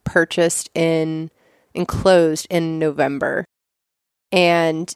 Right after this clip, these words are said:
we didn't kill anything that first year. It, that was just kind of a wash. And then the second year, which I kind of consider the first year, I shot a buck with a rifle out of a tree stand.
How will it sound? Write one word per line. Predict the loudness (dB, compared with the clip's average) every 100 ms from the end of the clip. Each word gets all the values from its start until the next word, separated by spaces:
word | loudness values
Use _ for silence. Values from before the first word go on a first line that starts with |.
| _
we | -2 0
didn't | 2 2 0 -8
kill | -4 2 4
anything | 2 0 -2 -2 -2
that | -4
first | -4 -4 -4 -6
year. | -6 -6 -8 _ _ -6
It, | -2
that | 2 2
was | 0
just | -4 -4
kind | -4
of | -4
a | -2
wash. | -2 -4 -8 -12 -14 _ _ _ -20 _
And | 0 2
then | 2 0 0 -4 -10 _
the | -4
second | 0 0 0 -4
year, | -2 -2
which | 0 -2 -4 -6
I | -2 -2
kind | -4 -6 -4 -4
of | -6
consider | -10 -12 -10 -4 0 0
the | -2
first | -6 -4 -4 -4 -8
year, | -6 -6 -6 _ _ _ _ _ _ _
I | 2 4 4 2 0 -4
shot | -6 0 2
a | 2
buck | 0 0 0
with | -2 -4 -8 -6
a | -2
rifle | 0 0 0 -4 -6 -6 -10 _ _ _ _ _ -20 -6 -2
out | 0
of | 0
a |
tree | -4 -4 -2
stand. | -2 -4 -6 -8